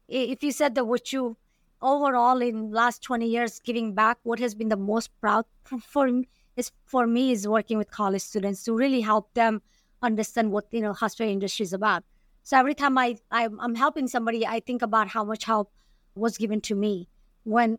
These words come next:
really I was nobody, um, but nobody knew who, what, who Jagruti was.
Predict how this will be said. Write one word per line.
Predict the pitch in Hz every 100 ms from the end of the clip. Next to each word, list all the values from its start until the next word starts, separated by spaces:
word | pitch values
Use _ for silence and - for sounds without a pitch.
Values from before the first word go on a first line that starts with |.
| 233
really | 269 427 269
I | 233
was | 226 220
nobody, | 220 233 202 202 196 - _ _ _
um, | 226 214 208 196 208 220
but | 214 240
nobody | 269 277 247
knew | 254 254
who, | - 220
what, | 226 -
who | 190 233
Jagruti | 214 180 208 208
was. | 190 208 170 196